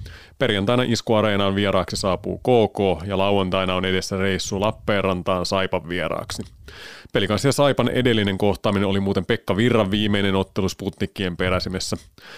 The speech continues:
Tällä kertaa pelillä ei ehkä odoteta olevan ihan yhtä dramaattisia seuraamuksia, mutta mistä näitä nyt tietää? Radio Voima selostaa nämä pelit tuttuun tapaan ja ottelulähetyksethän käynnistyvät tuntia ennen pelin alkamista.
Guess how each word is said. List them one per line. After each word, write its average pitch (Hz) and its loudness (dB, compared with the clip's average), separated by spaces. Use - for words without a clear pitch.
Tällä 151 2
kertaa 120 2
pelillä 113 2
ei 117 2
ehkä 98 -4
odoteta 98 0
olevan 98 0
ihan 98 2
yhtä 95 -2
dramaattisia 95 0
seuraamuksia, 113 2
mutta 98 -2
mistä 92 -2
näitä 101 0
nyt 87 -4
tietää? 92 -4
Radio 156 4
Voima 151 4
selostaa 123 2
nämä 117 2
pelit 113 0
tuttuun 107 -2
tapaan 117 0
ja 113 -2
ottelulähetyksethän 107 0
käynnistyvät 101 -2
tuntia 95 0
ennen 90 -4
pelin 90 -2
alkamista. 90 -4